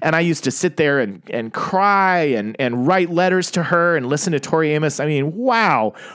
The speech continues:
really, really, um, took a hold of me, like the Pumpkins did. Um, I just found this really special relationship to her music. And, um, it, it really started with this album, you know, from everything from kind of the playful,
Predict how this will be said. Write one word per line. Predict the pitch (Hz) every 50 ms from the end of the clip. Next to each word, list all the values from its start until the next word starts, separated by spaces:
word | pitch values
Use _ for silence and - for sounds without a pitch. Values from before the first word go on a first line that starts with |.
| - - -
really, | 185 196 214 233 247 269 269 247 233 202
really, | 180 165 180 185 180 170 156 131 123 117 113 104 - - _ _ _
um, | - 135 135 131 127 123 120 117 113 113 110 - - _ _ _ _ _ _ _ _ _
took | - - 214 208 208 -
a | 143
hold | 127 - - 165 156 156 156 135 240
of | 214 175 147
me, | 101 165 - - - - -
like | 175 208 - -
the | 262 220
Pumpkins | - - 240 262 254 - - 107 185 180 -
did. | - - - - - - - _ - - - - - - - _ -
Um, | 131 131 131 127 127 127 127 127 -
I | 131 147 147
just | 127 - 175 165 -
found | - - 196 196 202
this | 190 160 - 151
really | 156 170 180 170
special | 156 - - - - 170 156 139 - 160 156
relationship | 143 151 131 135 151 143 - 165 135 - 120 101 -
to | - 120 110
her | 107 123 120
music. | 123 131 147 190 196 - - - - - - - - - - - - - - - - - -
And, | 147 147 147 143 143 139 139
um, | 135 131 131 127 123 123 123 -
it, | - 110 92 -
it | - 160
really | 147 156 180 214 226
started | - - 175 156 139
with | 139 135
this | - -
album, | - 127 151 175 151 127 98 101
you | 110 110
know, | 117 107
from | - 135 127 -
everything | 143 147 160 160 - 165 147 139
from | - 147 127 113
kind | - - - 139
of | 120
the | 113 -
playful, | - - - 139 147 151 147 143 - 165 156 143 143 135 135